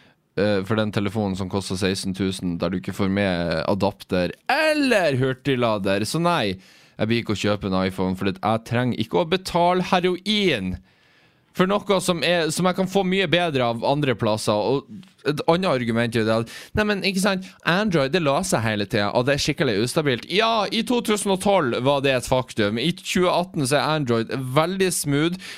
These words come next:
Du har fullstendig frihet til å gjøre så å si hva du vil med telefonen, i motsetning til Apple. For at Apple har I O S, og det er så fantastisk og brukervennlig. Ja, men det er Android da nå! Alle kan bruke Android. Android har utviklet seg veldig siden to tusen og tolv. Jeg kan godt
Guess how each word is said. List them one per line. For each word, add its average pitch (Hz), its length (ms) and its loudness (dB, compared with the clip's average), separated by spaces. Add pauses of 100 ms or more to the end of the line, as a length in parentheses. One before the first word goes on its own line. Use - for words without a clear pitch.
(100)
Du 113 80 4
har 98 80 -4
fullstendig 143 720 -2
frihet 202 400 0
til 139 80 0
å 131 140 2
gjøre 131 180 -2
så 233 160 0
å 226 80 -2
si 190 160 -4
hva 208 240 2
du 170 160 0
vil 139 240 0
med 110 160 0
telefonen, 113 640 0 (240)
i 156 80 0
motsetning 107 640 -2
til 110 240 0
Apple. 107 480 0 (320)
For - 160 -6
at - 80 -2 (140)
Apple 143 260 0
har 151 160 0
I 151 240 0
O - 80 -6
S, 170 240 -2
og 98 80 -8
det 135 140 -2
er - 100 -6
så 120 80 -6
fantastisk 104 640 -4
og 95 160 -2
brukervennlig. 123 480 0
Ja, 247 160 2
men 311 80 -4
det 294 80 2
er 294 240 -2
Android 254 320 0
da 277 240 2
nå! 147 200 0 (760)
Alle 262 320 2
kan 240 160 0
bruke 214 400 -2
Android. 117 600 0 (100)
Android 180 400 0
har 185 240 2
utviklet 226 720 -2
seg 143 140 0
veldig 185 260 0
siden 131 320 0
to 123 160 0
tusen 95 320 -2
og 143 80 0
tolv. 180 240 2
Jeg 113 80 0
kan 185 160 -2
godt 220 160 2